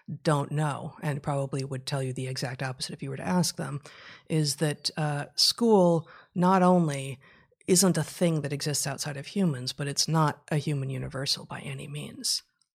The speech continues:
Learning is. And every social organism out there, be they human or not, does some learning.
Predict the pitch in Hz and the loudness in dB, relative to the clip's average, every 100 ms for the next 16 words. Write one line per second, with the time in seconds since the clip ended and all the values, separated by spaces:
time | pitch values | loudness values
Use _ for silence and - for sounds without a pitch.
0 | - 135 190 247 - - - 202 - - | 0 6 8 6 4 -4 -14 -10 -6 -6
1 | - _ _ _ - - 147 147 151 160 | -8 _ _ _ -4 2 2 2 2 4
2 | 185 - 170 185 - 156 147 147 139 135 | 6 6 6 6 4 0 -2 -2 0 0
3 | 127 127 151 180 180 113 - 139 143 143 | -2 -2 0 0 -2 -10 -8 -10 -10 -4
4 | 156 143 131 139 131 165 139 - - - | 0 0 -2 -6 0 2 2 -2 -14 -8
5 | 139 123 - 151 135 165 180 117 - | -6 -2 -2 -2 -2 2 2 0 -10